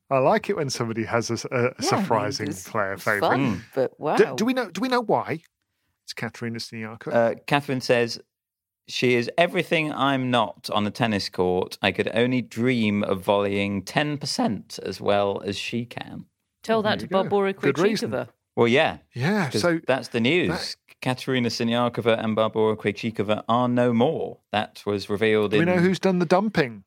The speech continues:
Speaker 3: Well, interestingly, it is Siniakova who has done the dumping.
Speaker 2: Is it?
Speaker 3: Yeah.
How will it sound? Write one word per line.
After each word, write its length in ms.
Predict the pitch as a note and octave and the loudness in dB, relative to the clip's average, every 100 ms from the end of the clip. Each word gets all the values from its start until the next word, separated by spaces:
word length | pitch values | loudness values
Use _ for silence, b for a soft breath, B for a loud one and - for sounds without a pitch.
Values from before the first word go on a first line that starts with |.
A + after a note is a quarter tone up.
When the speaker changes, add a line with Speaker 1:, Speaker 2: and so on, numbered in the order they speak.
| - | 2
Speaker 3:
Well, 300 | C#3+ G#3 C3+ | 4 4 2
interestingly, 1000 | D#3 F#3+ - - B2+ G#2+ F#2 F#2+ A#2 - - | 0 0 -2 -4 -2 0 2 2 0 -6 -6
it 160 | A#2+ C3 | -2 0
is 180 | E3 - | 0 0
Siniakova 960 | - D3+ C#3+ F3+ B3 - G3+ - - _ - | 0 2 4 2 0 -4 -8 -8 -12 _ -2
who 120 | G2+ | 0
has 140 | G2 F#2 | 0 0
done 280 | G2 F#2 F2+ | 0 0 0
the 80 | |
dumping. 420 | E2+ F2 E2+ - - | 0 0 -2 -8 -6
Speaker 2:
Is 80 | |
it? 280 | A4+ G#3+ C3 _ _ _ _ _ _ _ _ _ _ | -6 -6 -8 _ _ _ _ _ _ _ _ _ _
Speaker 3:
Yeah. 400 | G2 A#2 G3 A2+ | 0 2 2 -2